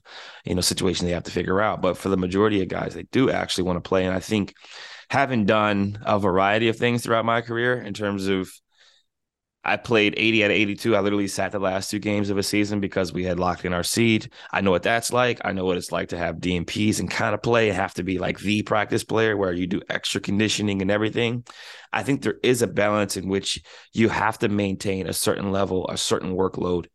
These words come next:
in practice on off days. I lift in season sometimes after games. When I have two days off in a row, I pick a day where it's, it's heavy load in practice. It's gonna be heavy court day. It's gonna be heavy in the weight room.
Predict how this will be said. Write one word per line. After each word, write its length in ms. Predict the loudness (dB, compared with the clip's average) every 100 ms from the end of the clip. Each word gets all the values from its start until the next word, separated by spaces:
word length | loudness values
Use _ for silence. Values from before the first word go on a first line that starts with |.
| _ -6
in 200 | -4 0
practice 520 | -2 -2 -2 -2 -2 -4
on 140 | 0
off 260 | 0 0 0
days. 360 | -4 -2 -4 -2
I 100 | -2
lift 320 | 2 0 0
in 140 | -4 -2
season 360 | -2 0 0
sometimes 460 | -2 -2 -2 -2 0
after 320 | -2 0 0
games. 460 | 2 2 2 0 -6 -14 -16 -6
When 140 | -2 0
I 20 |
have 200 | 0 0
two 160 | 2
days 220 | 4 4 2
off 200 | 2 0
in 80 |
a 60 | -2
row, 240 | 2 2
I 100 | 0
pick 240 | -2 -4 -4
a 60 |
day 240 | 0 2 2
where 160 | 0
it's, 160 | -4 -6
it's 180 | -6 -4
heavy 320 | -2 2 2
load 320 | 4 4 2
in 100 | 0
practice. 540 | -2 -4 -4 -6 -6 -6
It's 160 | -6
gonna 160 | -4 -2
be 160 | -2
heavy 460 | -2 -2 0 0 -2 -10 -20 -18 -4
court 300 | 0 0 2
day. 260 | 0 0 -2
It's 160 | -4
gonna 200 | -4 -2
be 180 | -2 -2
heavy 280 | -2 0 0
in 80 | 2
the 80 |
weight 180 | 2 0
room. 260 | -2 -4